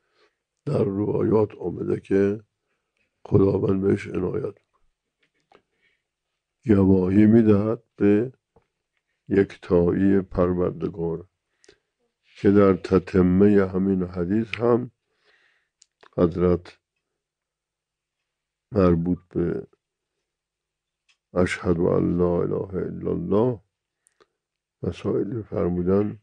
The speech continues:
اجمالش مسائلی است که می‌دونیم معمولاً،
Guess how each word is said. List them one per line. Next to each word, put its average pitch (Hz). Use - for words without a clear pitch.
اجمالش 101
مسائلی 101
است -
که 95
می‌دونیم 120
معمولاً، 113